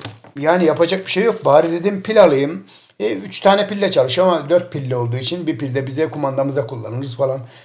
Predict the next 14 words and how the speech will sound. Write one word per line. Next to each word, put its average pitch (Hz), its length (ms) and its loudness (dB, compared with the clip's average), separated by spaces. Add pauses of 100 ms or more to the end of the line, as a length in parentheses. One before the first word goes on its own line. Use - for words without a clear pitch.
(160)
Ya 139 120 -4
da 135 60 0
eski 139 320 -4
zaman 123 340 -4
kullanırız. 123 500 -6 (400)
Bu 185 80 -4
şekildeydi 147 500 0
arkadaşlar 135 480 0 (440)
konumuz. 156 460 0 (360)
Açsam, 190 480 4
yerleştirsem 185 680 2
mi 147 120 -2
dedim 170 220 -2
ama 185 220 4